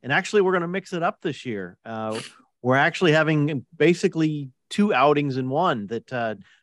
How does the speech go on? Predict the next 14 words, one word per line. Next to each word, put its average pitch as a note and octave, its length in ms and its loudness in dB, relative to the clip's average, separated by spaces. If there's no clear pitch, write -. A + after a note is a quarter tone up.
during C#3+ 300 0
the C#3 80 -8
day, C3+ 360 2
we're B2+ 180 -6
gonna A#2+ 160 -4
be B2 140 -2
pull-, C#3 380 -2
playing C#3+ 280 0
the B2 80 -4
full D3 460 2
eighteen C#3+ 320 -2
hole D3+ 220 0
championship D3 640 -8
course. D#3+ 520 -4